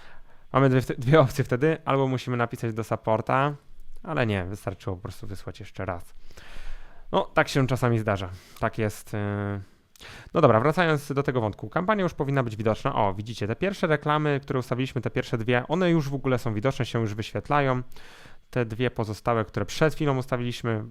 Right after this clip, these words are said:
dosłownie parę sekund temu, one jeszcze się nie wyświetlają. Myślę, że kwestia właśnie paru minut i będą już widoczne.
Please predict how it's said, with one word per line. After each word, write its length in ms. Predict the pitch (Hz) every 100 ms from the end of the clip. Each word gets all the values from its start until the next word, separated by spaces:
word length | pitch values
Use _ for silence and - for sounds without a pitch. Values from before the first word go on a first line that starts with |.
| -
dosłownie 440 | 117 110 117 110
parę 200 | 113 107
sekund 320 | 104 - 101
temu, 340 | 131 120 110 -
one 240 | 131 123
jeszcze 260 | 107 - 107
się 140 | 110
nie 260 | 101 110 120
wyświetlają. 500 | 110 - 104 113 101
Myślę, 260 | 104 - 101
że 80 |
kwestia 400 | - 113 - 101
właśnie 240 | 98 92 -
paru 220 | 113 107
minut 260 | 107 104 -
i 80 |
będą 360 | 104 101 101 101 - - -
już 120 | 104
widoczne. 420 | 113 104 - 98